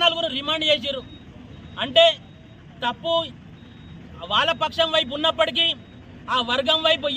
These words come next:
ఎవరిని ముట్టకుండా ఈరోజు హిందువుల సహనాన్ని పరీక్షిస్తున్న ఈ రాష్ట్ర ప్రభుత్వం వెంటనే గద్దె దిగాలే. మన హిందువులు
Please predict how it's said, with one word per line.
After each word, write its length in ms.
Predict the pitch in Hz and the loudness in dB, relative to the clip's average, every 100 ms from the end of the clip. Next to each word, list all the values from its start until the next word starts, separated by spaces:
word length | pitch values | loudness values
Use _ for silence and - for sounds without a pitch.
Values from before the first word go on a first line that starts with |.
| 269 | 0
ఎవరిని 320 | 311 320 320 277 | 0 -2 -4 -6
ముట్టకుండా 500 | 277 311 302 311 330 330 - - - - - - 277 | -4 -4 -2 0 2 0 -4 -20 -20 -20 -14 -4 0
ఈరోజు 380 | 339 330 330 330 302 - - - - 214 | 6 4 4 -4 -8 -14 -20 -20 -12 -8
హిందువుల 440 | 285 330 349 349 330 | -6 -2 2 4 2
సహనాన్ని 440 | 294 320 339 339 330 294 | 2 2 2 0 -2 -4
పరీక్షిస్తున్న 540 | 330 - 339 - 339 320 | -4 -4 -8 -6 -4 -2
ఈ 20 | 277 | -2
రాష్ట్ర 260 | 285 339 320 311 | -2 0 0 0
ప్రభుత్వం 440 | 311 330 - 359 339 - - - - - 226 | -2 -2 0 0 -2 -12 -20 -20 -20 -8 -4
వెంటనే 400 | 294 339 339 349 233 | 0 2 4 2 -2
గద్దె 240 | 294 330 330 | -2 0 0
దిగాలే. 400 | 320 302 302 330 - - - - - - - - - - - 233 | 2 2 6 4 2 -12 -20 -20 -20 -20 -20 -20 -20 -20 -8 0
మన 120 | 320 339 320 - - - - | 4 4 2 -8 -20 -18 -10
హిందువులు 380 | 240 302 349 | -6 -2 0